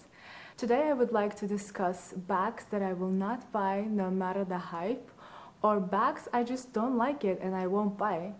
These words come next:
even though they're very, very popular. And, um, even though maybe sometimes I think about it, of getting it, but still there's something that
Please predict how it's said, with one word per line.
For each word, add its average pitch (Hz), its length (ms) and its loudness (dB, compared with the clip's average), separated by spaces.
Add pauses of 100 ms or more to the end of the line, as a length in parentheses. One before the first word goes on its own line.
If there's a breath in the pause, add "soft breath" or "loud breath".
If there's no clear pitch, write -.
(360 loud breath)
even 247 300 6
though 226 240 8
they're 202 240 6
very, 185 380 4
very 190 360 2
popular. 262 680 2 (640 loud breath)
And, 214 480 2
um, 208 480 2
even 269 300 2
though 254 440 4 (760 loud breath)
maybe 233 380 6
sometimes 226 480 2
I 202 100 2
think 202 260 -2
about 220 280 2
it, 233 420 0
of 185 160 -6
getting 220 320 2
it, 285 380 2
but 190 180 0
still 196 540 0 (560 loud breath)
there's 190 280 4
something 233 420 4
that 185 340 2